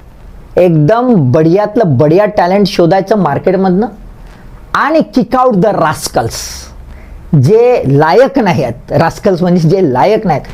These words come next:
त्यांना हाकलून लावायचं. म्हणजे ही चाळणी आहे, स्क्रीनिंग आहे. हे कशी परीक्षा स्क्रीन करते आणि त्यातून जे बेस्ट ऑफिसर्स आहेत क्वालिटीचे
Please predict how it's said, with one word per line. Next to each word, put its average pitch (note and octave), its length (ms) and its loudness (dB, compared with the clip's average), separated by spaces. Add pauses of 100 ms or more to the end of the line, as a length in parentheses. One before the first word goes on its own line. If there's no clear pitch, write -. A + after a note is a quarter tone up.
(140)
त्यांना E3+ 260 2
हाकलून B2 420 -2
लावायचं. - 420 -10 (720)
म्हणजे C4 220 2
ही C#4+ 120 0
चाळणी G#3+ 640 0
आहे, A#3+ 200 -2
स्क्रीनिंग G#3+ 640 0
आहे. - 340 -6 (600)
हे E3 80 2
कशी F#3+ 240 -2
परीक्षा G3 380 0
स्क्रीन A#3 460 0
करते C3+ 420 -2 (280)
आणि F#3+ 180 0
त्यातून F#3 520 0
जे F3+ 80 2
बेस्ट D#3+ 460 0
ऑफिसर्स C#3+ 540 -4
आहेत A#2 300 -6
क्वालिटीचे D3 720 0